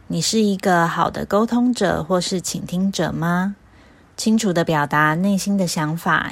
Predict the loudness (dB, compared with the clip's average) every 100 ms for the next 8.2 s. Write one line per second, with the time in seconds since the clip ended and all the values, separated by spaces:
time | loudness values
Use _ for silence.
0 | -8 -10 -8 -6 -2 0 0 -2 -4 -2
1 | -2 -2 -2 0 0 0 0 -2 -2 -2
2 | -2 -4 -6 -8 -6 -4 -4 0 2 4
3 | 2 0 0 0 -2 -8 -10 -6 -4 -2
4 | -4 -4 -6 0 2 4 4 4 4 4
5 | 2 0 -6 -12 -20 -20 -20 -16 2 6
6 | 6 4 2 2 2 4 4 4 4 2
7 | 2 0 0 -2 -2 -2 -2 2 2 4
8 | 0 -2